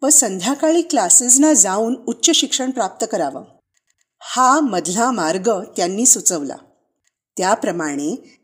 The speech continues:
किंग्स सर्कल येथील एका घरी मुलाला शिकवणी द्यायची नोकरी मला मिळाली. ती थोडे दिवस मी केली, पण मन काही भरेना. मग मी नानाच्या मागे लागले. नाना तेव्हा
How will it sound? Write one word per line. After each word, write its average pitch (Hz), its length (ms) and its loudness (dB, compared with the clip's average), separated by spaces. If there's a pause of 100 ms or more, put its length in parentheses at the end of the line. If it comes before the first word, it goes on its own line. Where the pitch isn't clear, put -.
(120)
किंग्स 269 400 4
सर्कल 220 400 -2
येथील 190 380 -4
एका 208 360 -2
घरी 185 340 -6
मुलाला 165 500 -2
शिकवणी 202 480 -4
द्यायची 165 380 -4
नोकरी 185 400 -8
मला 170 220 -4
मिळाली. 139 400 -8 (960)
ती 330 200 6
थोडे 247 240 0
दिवस 294 360 4
मी 330 80 4
केली, 285 540 0 (680)
पण 330 120 4
मन 247 380 4
काही 214 360 -4
भरेना. 190 480 -6 (2000)
मग 190 400 -2
मी 214 160 -2
नानाच्या 208 500 0
मागे 196 340 -2
लागले. 156 340 -4 (1000)
नाना 180 420 0
तेव्हा 196 540 -4